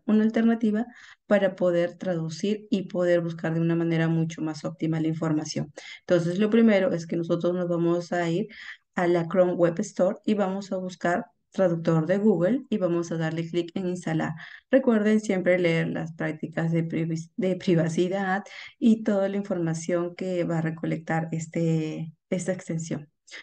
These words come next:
Entonces, simplemente le damos clic en instalar. Vamos a actualizar, quiero que se fijen en la barra de tareas que no hay nada, voy a actualizar la página. Y simplemente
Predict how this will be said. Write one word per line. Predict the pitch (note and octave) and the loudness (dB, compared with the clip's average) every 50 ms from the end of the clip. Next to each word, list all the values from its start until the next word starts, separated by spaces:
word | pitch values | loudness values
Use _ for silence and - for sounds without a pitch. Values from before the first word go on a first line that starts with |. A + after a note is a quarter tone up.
| - _ _ - | -20 _ _ -4
Entonces, | G3 F#3+ E3+ E3+ D3 D#3 - - - - | -2 -2 0 -2 -4 -4 -6 -8 -12 -8
simplemente | - - F#3 F#3 F3+ G3+ G#3 G#3 G3+ G3 F#3 - F3+ | -4 -2 -2 0 0 0 2 2 2 2 0 0 0
le | E3 E3 | 0 0
damos | D#3+ D#3+ D#3 D#3+ D#3+ | 0 0 -2 -2 -4
clic | D#3+ - E3 E3 E3 - | -4 -4 -4 -4 -2 -2
en | A#3 F3+ | -2 -2
instalar. | F3+ F#3+ G3+ - - B3+ B3 A3+ F#3 F#3 G#3 - - _ _ _ _ _ _ _ _ _ _ _ _ _ _ _ _ _ _ _ _ _ _ - - _ _ _ | -2 -2 -4 -2 0 2 4 4 4 2 0 -2 -10 _ _ _ _ _ _ _ _ _ _ _ _ _ _ _ _ _ _ _ _ _ _ -20 -20 _ _ _
Vamos | - E3+ F#3 E3+ E3+ E3+ F3+ F3+ F3 - | -2 0 2 2 2 2 0 -2 -2 -2
a | - | -2
actualizar, | F3+ F3 E3+ - F#3 F3+ E3+ E3+ E3 E3 - F3+ F3+ | -2 -2 0 2 2 4 4 2 0 0 -2 -2 -2
quiero | - F3+ F3 F3 E3+ | 0 0 0 0 -2
que | - E3+ | -2 -4
se | E3 F3 E3+ | -4 -6 -4
fijen | E3 E3+ E3+ E3+ F3 F3 | -2 -4 -2 -2 -2 0
en | E3+ E3+ | 0 0
la | E3 E3 E3 | 2 2 2
barra | E3+ E3+ E3+ E3+ E3+ | 0 0 -2 -2 -2
de | E3+ E3+ | -2 -2
tareas | E3+ F#3 F3+ F3+ F3+ F3+ F3+ - | -2 0 2 2 0 0 -2 -6
que | - F#3+ | -8 -6
no | F#3 F3+ | -6 -4
hay | E3+ E3+ | -4 -4
nada, | F3 E3+ E3+ E3+ F3+ F3+ - - _ | -2 -2 -2 -2 -4 -4 -6 -6 _
voy | - E3+ E3 E3 E3+ | -2 -2 0 0 -2
a | |
actualizar | E3 E3 E3 - F3+ F3+ F3 F3+ F3 - - E3+ E3+ E3 - _ _ | -4 -4 -2 -2 -2 -2 -2 -6 -8 -10 -10 -10 -10 -10 -14 _ _
la | - G3+ G3+ - | -8 -8 -6 -6
página. | - F3+ F3 E3 - - F#3 F#3+ G#3+ D4+ E4+ - - _ _ _ _ _ _ _ _ _ _ _ _ _ _ _ _ _ _ _ _ _ _ _ _ _ _ _ _ - - | -6 -6 -6 -6 -6 -6 -4 -2 -2 -4 -4 -8 -14 _ _ _ _ _ _ _ _ _ _ _ _ _ _ _ _ _ _ _ _ _ _ _ _ _ _ _ _ -6 0
Y | A3+ A3+ A3+ A3 | 2 2 4 4
simplemente | - B3 A#3+ A#3 A#3 B3 B3+ B3 A#3+ A3 F#3+ F3 E3+ E3 F3+ F#3+ - - - | 4 4 4 4 6 4 6 6 6 4 4 0 -2 -2 -2 -4 -4 -4 -8